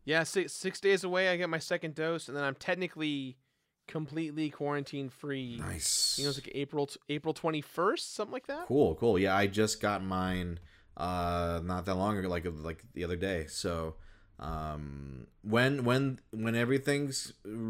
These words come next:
Speaker 2: semi back to normal, what are you, uh, what are you excited for?
Speaker 1: <sighs> I'm, I'm excited to go back to Disneyland.
Speaker 2: Oh, yeah. Yeah.
Speaker 1: That's, that's the thing. I'm, I mean,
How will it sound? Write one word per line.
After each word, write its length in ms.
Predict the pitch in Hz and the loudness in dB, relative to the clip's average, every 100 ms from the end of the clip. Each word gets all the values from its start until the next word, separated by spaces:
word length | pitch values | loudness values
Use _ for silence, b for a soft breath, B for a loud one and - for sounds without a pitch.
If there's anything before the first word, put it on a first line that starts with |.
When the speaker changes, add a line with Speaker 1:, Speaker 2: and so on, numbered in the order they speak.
| 110 113 | -2 -2
Speaker 2:
semi 520 | 107 - - 151 143 135 | -2 0 4 6 6 6
back 300 | 123 113 - | 6 4 2
to 60 | |
normal, 540 | 131 131 135 101 101 - b b b | 0 2 4 2 0 -4 b b b
what 200 | - 95 | 2 6
are 120 | 104 104 | 8 8
you, 420 | 104 104 104 101 | 8 8 8 8
uh, 520 | 101 101 101 98 98 - | 10 10 10 8 4 -2
what 180 | 98 101 | 0 4
are 80 | 101 | 4
you 160 | 98 98 | 4 2
excited 400 | - 95 87 85 | 2 0 0 -2
for? 260 | 78 73 - _ _ _ B B | -4 -4 -10 _ _ _ B B
Speaker 1:
<sighs> 80 | B B B B B B B - | B B B B B B B -4
I'm, 300 | 151 165 156 - | 0 0 -2 0
I'm 200 | 160 170 | 2 2
excited 840 | 156 - - 160 190 214 240 214 - - | -2 -4 4 6 6 4 -2 -4 -14 -14
to 100 | - | -10
go 260 | 135 156 156 | 2 4 6
back 300 | 151 147 - | 6 4 2
to 100 | 131 | -4
Disneyland. 580 | 127 120 120 110 101 92 | -4 -6 -6 -10 -10 -6
Speaker 2:
Oh, 540 | 87 85 85 85 78 | -2 0 0 -2 -4
yeah. 300 | 80 76 69 71 - _ _ _ _ - | -2 -2 -2 -6 -20 _ _ _ _ -4
Yeah. 240 | 90 78 | -2 0
Speaker 1:
That's, 480 | 143 156 - - - 143 | 0 -2 -4 -12 -12 -6
that's 260 | 156 165 | -4 -4
the 80 | - | -8
thing. 240 | 139 156 147 | -6 -4 -2
I'm, 220 | 135 131 135 | -4 -4 -4
I 40 | |
mean, 340 | 139 135 131 | -2 -2 -4